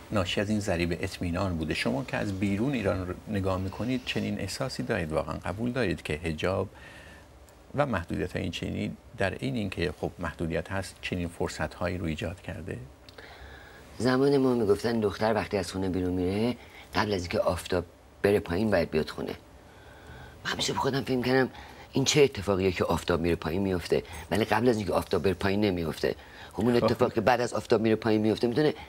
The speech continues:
Speaker 2: قبل از اینکه آفتاب بره پایین میفته. ذریب اطمینان. آفتاب هست، آدم چشاش خوب می‌بینه.
Speaker 1: خب.
Speaker 2: ممکنه دخترش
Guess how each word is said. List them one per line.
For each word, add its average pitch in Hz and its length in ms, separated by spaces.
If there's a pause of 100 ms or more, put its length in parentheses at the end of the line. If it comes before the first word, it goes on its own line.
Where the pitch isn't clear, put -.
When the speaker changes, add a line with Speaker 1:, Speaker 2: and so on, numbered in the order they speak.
(140)
Speaker 2:
قبل 165 140
از 123 80
اینکه 92 160
آفتاب 73 280
بره 71 120
پایین 52 240
میفته. - 300 (520)
ذریب 104 260
اطمینان. 92 420 (220)
آفتاب 110 320
هست، 120 140
آدم 101 160
چشاش 80 340
خوب 76 140
می‌بینه. 60 300 (340)
Speaker 1:
خب. 107 180 (200)
Speaker 2:
ممکنه 110 640 (480)
دخترش 117 440